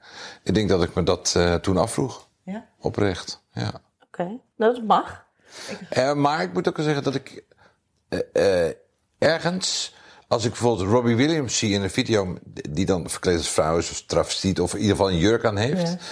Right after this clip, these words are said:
Speaker 1: dan heb ik daar moeite mee.
Speaker 2: Oké.
Speaker 1: Dus misschien heb ik in een vorig leven wel iets met jurken gehad. Dat zou kunnen.
Speaker 2: Ja, nou, misschien is het wel ook een beetje te herleiden naar,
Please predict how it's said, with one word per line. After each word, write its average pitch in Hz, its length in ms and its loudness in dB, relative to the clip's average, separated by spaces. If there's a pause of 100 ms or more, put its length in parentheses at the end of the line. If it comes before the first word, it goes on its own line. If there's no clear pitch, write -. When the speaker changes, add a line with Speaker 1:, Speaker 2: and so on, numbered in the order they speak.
(460)
Speaker 1:
dan 117 160 2
heb 139 140 -2
ik 117 80 -2
daar 98 140 0
moeite 117 320 0
mee. 71 300 -6 (360)
Speaker 2:
Oké. - 260 -16 (680)
Speaker 1:
Dus - 180 -6
misschien 127 440 0
heb 104 160 -2
ik - 100 -10
in 110 80 2
een 104 60 0
vorig - 300 2
leven 98 600 0 (360)
wel - 260 2
iets - 260 -4
met 73 240 -4
jurken 82 360 2
gehad. - 540 -4 (200)
Dat 139 180 0
zou 139 140 -4
kunnen. 113 300 -6 (680)
Speaker 2:
Ja, 175 360 -8
nou, 277 300 -2
misschien 254 480 0
is 165 180 2
het 165 120 -6
wel 170 480 6
ook 175 180 2
een 196 100 -4
beetje 165 280 2
te 190 80 -8
herleiden 180 600 2
naar, 147 400 2